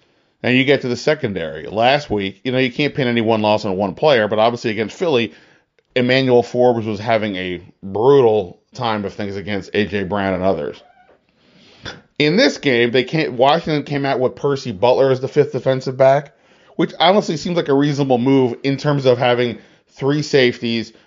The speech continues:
versus three corners because of that ability to, because of Fields' ability to run. This gives you b-, perhaps some better tacklers, um, in there rather than ha-, feeling the need to have another corner. Except that the Bears said, "Okay,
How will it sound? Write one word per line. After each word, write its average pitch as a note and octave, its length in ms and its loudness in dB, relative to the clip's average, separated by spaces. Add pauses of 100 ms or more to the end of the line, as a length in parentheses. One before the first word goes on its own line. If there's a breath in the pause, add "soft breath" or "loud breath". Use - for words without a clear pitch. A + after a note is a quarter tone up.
(100)
versus A#2 400 -2
three G2+ 260 -4
corners D3+ 540 4 (300 loud breath)
because C#3+ 560 -2
of G#2+ 180 -6
that A2 320 2
ability A2 500 0
to, G2+ 240 -2 (280 soft breath)
because C3+ 260 0
of C#3 100 4
Fields' A#2+ 440 0
ability A2 420 -2
to G2 60 -2
run. B2+ 380 2
This G#2+ 140 -10
gives G#2+ 240 -6
you A2 80 -4
b-, A2 160 -8
perhaps A2+ 420 -4
some G#2 100 -4
better G2 200 -2
tacklers, G#2 720 -4 (440 soft breath)
um, F#2 480 -10 (260)
in G#2 160 2
there G2 240 2
rather G2 280 2
than G2 420 -4
ha-, A2 120 -10 (120)
feeling A#2+ 220 0
the G#2+ 100 -4
need G#2+ 180 -2
to G#2 40 -8
have G#2 180 2
another G2 240 -2
corner. G#2 420 0 (400 soft breath)
Except A3 400 0
that D#3+ 160 2
the D3+ 80 -4
Bears D#3 400 2
said, D3 180 0
"Okay, E3+ 520 -2